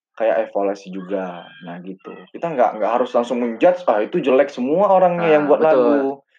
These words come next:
Speaker 1: Nah gitu, kan kasihan gitu. Niat-niat bagus kok ada aja mulut-mulut yang pedes banget
Speaker 2: Nah,
Speaker 1: gitu.
Speaker 2: jadi kita kalau misalnya menemukan sesuatu yang baru itu jangan langsung diambil negatifnya gitu ya.
Speaker 1: Iya.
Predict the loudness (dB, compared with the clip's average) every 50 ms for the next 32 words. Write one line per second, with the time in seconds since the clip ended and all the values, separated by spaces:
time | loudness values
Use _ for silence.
0 | _ _ _ _ _ _ _ _ _ -18 -16 -16 -16 -18 -20 -20 -20 -14 -12 -10
1 | -10 -10 -10 -12 -14 -12 -12 -10 -2 2 2 2 2 2 -4 -10 -12 -14 -16 -18
2 | -14 -8 -8 -8 -6 -4 -6 -8 -6 -6 -4 -4 -4 -4 -6 -6 -2 -2 -2 -2
3 | -2 -6 _ -8 -8 -4 0 2 4 4 2 2 -2 -6 -6 -6 -8 -10 -10 -10
4 | -10 -10 -10 -10 -10 -12 -12 -12 -12 -14 -14 -12 -12 -12 -12 -12 -10 -10 -10 -12
5 | -12 -16 -20 -20 -14 -8 -6 -4 -2 -2 -4 -4 -4 -4 -2 -2 0 0 0 0
6 | -2 -2 -2 -2 -2 -2 -2 -2 -2 -2 -2 -2 -2 -4 -4 -2 -2 -2 -2 -2
7 | -4 -8 -10 -6 -2 -2 -2 -2 -2 -2 -2 -2 -2 -2 -2 -4 -2 -2 -4 -4
8 | -4 -4 -4 -2 -2 -2 -2 -2 -4 -6 -8 -10 -8 -6 -6 -6 -6 -6 -8 -8
9 | -8 -8 -6 -8 -6 -6 -8 -10 -8 -6 -6 -6 -6 -6 -6 -6 -6 -6 -6 -6
10 | -8 -8 -8